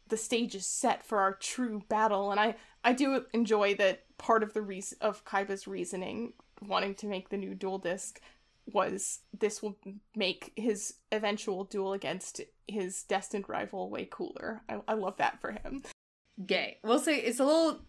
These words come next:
Speaker 2: little bummed in the, they, he sort of mentions Yugi in the dub. In the dub, a huge reoccurring thing throughout this episode is the fact that he is doing this without safeguards. He's like, "Turn off the safeguards
Speaker 1: That is
Speaker 2: so the
Speaker 1: never
Speaker 2: monsters can
Speaker 1: mentioned in
Speaker 2: hurt
Speaker 1: the
Speaker 2: me."
Speaker 1: sub at all. There's no safety concern,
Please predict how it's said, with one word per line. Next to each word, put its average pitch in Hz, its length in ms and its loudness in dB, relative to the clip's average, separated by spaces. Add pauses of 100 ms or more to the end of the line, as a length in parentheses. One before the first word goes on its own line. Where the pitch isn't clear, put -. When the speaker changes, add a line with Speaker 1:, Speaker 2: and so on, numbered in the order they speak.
(180)
Speaker 2:
little 254 240 4
bummed 208 380 4
in 196 140 2
the, 170 460 4 (100)
they, 277 180 4
he 302 200 4
sort 208 260 2
of 226 60 2
mentions 269 400 0
Yugi 269 300 0
in 269 80 -2
the 262 80 -2
dub. 262 260 2
In 226 80 2
the 226 60 4
dub, 220 340 6
a 208 60 0
huge 214 560 -6 (120)
reoccurring 185 460 0
thing 175 160 -6
throughout 175 540 -4
this 185 100 -10
episode 190 460 -4 (260)
is 170 160 -4
the 175 80 -4
fact 165 320 2
that 160 140 2
he - 200 -6
is 165 140 -4
doing 156 320 -6
this 165 220 -6
without 165 340 -4
safeguards. 185 800 -4
He's 160 180 -4
like, 143 180 -2
"Turn 170 280 -6
off 151 200 -8
the 123 120 -10
safeguards - 840 -6
Speaker 1:
That 240 200 6
is 254 120 0
Speaker 2:
so 233 40 2
the 233 80 2
Speaker 1:
never 233 360 8
Speaker 2:
monsters 202 360 2
can 214 140 0
Speaker 1:
mentioned 202 140 -4
in 208 80 0
Speaker 2:
hurt 214 100 2
Speaker 1:
the 202 60 -2
Speaker 2:
me." - 100 -4
Speaker 1:
sub 208 180 6
at 190 80 0
all. 185 320 4
There's 240 240 2
no 233 260 6
safety 202 440 -2
concern, 214 720 -6